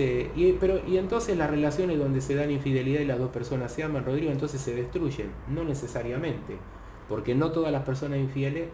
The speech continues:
reaccionan igual. Un hombre infiel que es atrapado puede ser que primero lo niegue,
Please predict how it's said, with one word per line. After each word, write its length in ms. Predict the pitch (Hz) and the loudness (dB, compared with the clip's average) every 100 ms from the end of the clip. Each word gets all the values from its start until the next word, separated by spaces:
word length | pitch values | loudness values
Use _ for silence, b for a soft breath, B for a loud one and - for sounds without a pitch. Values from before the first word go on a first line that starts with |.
| 117 | -8
reaccionan 500 | 113 107 110 104 98 | -8 -6 -6 -6 -4
igual. 260 | 131 117 87 - B B B - | -4 -4 -4 -12 B B B 0
Un 160 | 160 | 6
hombre 220 | 180 170 | 6 6
infiel 440 | 160 147 139 107 101 | 2 2 0 -2 -4
que 200 | 107 131 | -2 0
es 120 | 139 | 0
atrapado 680 | 143 160 156 139 123 139 151 | 0 -2 0 0 2 0 -2
puede 280 | 196 180 143 | 2 2 2
ser 200 | 143 139 | 2 0
que 80 | |
primero 380 | 123 120 120 123 | -2 -4 -4 -2
lo 140 | 135 156 | 0 0
niegue, 480 | 135 113 110 123 | 0 0 -2 -4